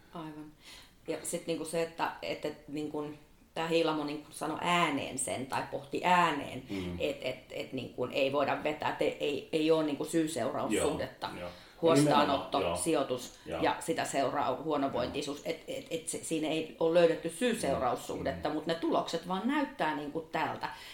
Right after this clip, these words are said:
Speaker 1: Et nyt jonkun toisen tehtävä on analysoida, et mistä ne johtuu. Ja se, sen takia mä sanoin, että kun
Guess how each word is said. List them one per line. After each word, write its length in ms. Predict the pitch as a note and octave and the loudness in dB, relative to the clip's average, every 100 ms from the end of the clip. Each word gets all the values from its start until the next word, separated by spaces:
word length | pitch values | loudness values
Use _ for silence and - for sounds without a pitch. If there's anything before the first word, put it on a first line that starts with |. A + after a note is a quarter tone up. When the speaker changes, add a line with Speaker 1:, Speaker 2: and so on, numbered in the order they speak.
| - | -6
Speaker 1:
Et 100 | F3 | -2
nyt 140 | F3 | 0
jonkun 300 | F#3 F#3 F#3 | 2 2 0
toisen 340 | G#3 G#3 G3 D#3 | -2 -2 -2 -4
tehtävä 400 | C#3+ - - D3 | -6 -10 -6 -4
on 140 | D3+ | 0
analysoida, 720 | F3 F3+ - - - A#2 C#3+ | 0 0 -2 -4 -4 -4 -4
et 100 | D3+ | -4
mistä 320 | F3+ F3+ - | -2 -2 -2
ne 100 | D3 | -6
johtuu. 640 | E3+ D4+ - - - - - - - - - - - - - | -4 -4 -6 -10 -8 -8 -10 -20 -20 -20 -20 -20 -20 -12 0
Ja 200 | D#3+ - - - - | 0 0 -4 -8 -8
se, 280 | - - D#3+ | -8 -4 -2
sen 200 | E3 A3 | 0 0
takia 260 | F3+ - C#3 | 0 0 -2
mä 80 | |
sanoin, 360 | C3 D3+ D3+ C#3 | 0 0 0 -2
että 160 | B2+ - | -4 -4
kun 200 | D3+ | -4